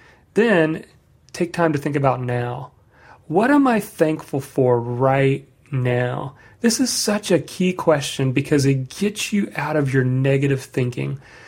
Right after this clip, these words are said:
See, what often happens is we take that one negative thought, and when it's combined with a hundred great things, you know what it equals? One negative thought. <laughs> That's what it equals.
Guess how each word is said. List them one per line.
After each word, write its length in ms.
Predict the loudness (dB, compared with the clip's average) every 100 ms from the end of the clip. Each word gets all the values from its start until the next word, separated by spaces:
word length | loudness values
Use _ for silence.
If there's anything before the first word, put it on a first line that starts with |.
| -20
See, 160 | -4 2
what 120 | 2
often 400 | 4 0 0 -2
happens 600 | 0 0 2 0 -2 -6 -12 -20 _ 0
is 340 | 2 2 -4 -2
we 180 | 0 0
take 340 | 0 -4 2
that 220 | 2 2
one 520 | 0 2 2 2 0 -2
negative 400 | -2 -2 -2 -4
thought, 540 | -4 0 2 0 -6 _ _ _ _ -20 -20 _ _
and 500 | -2 0 2 2 0
when 260 | -2 0 0
it's 160 | -2
combined 720 | -6 -4 0 2 2 2 0 0
with 200 | -2 -2
a 60 |
hundred 460 | -4 -2 -2 -2 -4
great 280 | -6 -6 -6
things, 560 | -4 -4 -6 -8 -12 _ _ -20 -20 _
you 100 | -2
know 80 | 2
what 120 | 2
it 80 | 2
equals? 480 | 0 0 -2 -2 -6 -16 _ _
One 460 | -2 0 0 0 -2
negative 420 | 0 0 0 -2
thought. 420 | -6 -6 -6 -8 -14 -20 -20
<laughs> 220 | -12 -4
That's 220 | -4 0
what 100 | 2
it 80 | 2
equals. 500 | 2 2 0 0